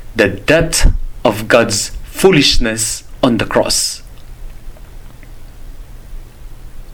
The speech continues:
Only faith. Christ's kingship was not about himself.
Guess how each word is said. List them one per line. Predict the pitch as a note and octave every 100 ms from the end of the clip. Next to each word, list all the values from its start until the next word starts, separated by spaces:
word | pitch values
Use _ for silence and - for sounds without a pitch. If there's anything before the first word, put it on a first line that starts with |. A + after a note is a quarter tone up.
| - - - -
Only | B2+ C3 B2+ C3+ C#3 C#3 -
faith. | - B2 G2+ G2 - - - - - - - - - - - - - - - - - - - - - - - - - - - - - - - - - - - - - - - - -
Christ's | - A3+ C4 - - -
kingship | - F#3+ E3+ - A#2+ A#2 - - - - - -
was | C3+ -
not | D#3+ B2+
about | A#2 C#3 D#3
himself. | E3+ D3+ - C3+ G#2+ - -